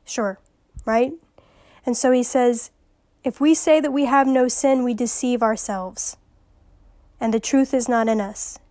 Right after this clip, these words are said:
If we confess our sins, he's faithful and just to forgive us and to cleanse us from all unrighteousness." So I think this word goes for people who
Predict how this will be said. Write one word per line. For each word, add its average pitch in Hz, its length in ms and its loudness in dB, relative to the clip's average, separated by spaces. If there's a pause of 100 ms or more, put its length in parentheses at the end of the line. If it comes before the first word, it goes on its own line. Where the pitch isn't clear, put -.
(120)
If - 140 -8
we 269 100 0
confess 320 680 0
our 262 160 6
sins, 214 640 -2 (140)
he's 247 260 -4
faithful 311 560 0
and 240 220 -2
just 226 460 -2 (100)
to - 100 -18
forgive 240 480 -2
us 208 420 -4
and 233 140 -6
to 240 80 -4
cleanse 269 400 0
us 208 180 -4
from 220 200 -6
all 220 240 0
unrighteousness." 214 960 -6 (640)
So 254 160 0
I 247 80 0
think 285 260 -2
this 285 260 0
word 254 260 0
goes 240 360 0
for - 160 -10
people 269 380 0
who 233 320 -2